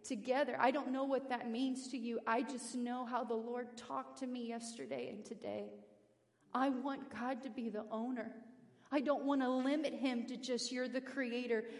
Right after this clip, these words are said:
just, you're my friend, I'm in a relationship with you." But I want to be the servant of Jesus Christ. I want Him to call the shots. I want His protection and blessing on my life. I don't want to live in this sick,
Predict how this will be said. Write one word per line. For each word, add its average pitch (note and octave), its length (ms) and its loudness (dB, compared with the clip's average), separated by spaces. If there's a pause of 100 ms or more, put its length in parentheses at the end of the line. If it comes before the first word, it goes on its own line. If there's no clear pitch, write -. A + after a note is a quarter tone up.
(120)
just, B3 280 2
you're B3 220 4
my A#3+ 180 6
friend, A#3+ 560 2
I'm A#3 160 4
in A#3+ 80 0
a A3 60 -2
relationship B3 760 0
with - 220 -8
you." A#3+ 300 -6 (360)
But - 120 0 (100)
I D4+ 100 4
want F#4 200 0
to D4+ 60 -2
be D4 120 4
the B3 140 -2
servant C4+ 640 -2
of G#3+ 120 -4 (100)
Jesus C4 480 -4
Christ. - 720 -4 (920)
I D4 180 8
want D#4+ 400 4
Him D4 400 2 (220)
to C#4 100 -6
call C#4 360 2
the A#3+ 100 -4
shots. C4+ 560 4
I F#4 200 12 (120)
want F4+ 240 2
His E4+ 200 2
protection D#4+ 880 0
and A#3+ 220 0
blessing C#4 640 2
on C4 320 -2
my A#3+ 200 -2
life. B3 520 2 (640)
I D#4+ 60 6
don't A4 280 6
want F#4 200 6
to F4 40 6
live D#4+ 320 2
in C4+ 220 2
this - 380 -2
sick, E4+ 240 2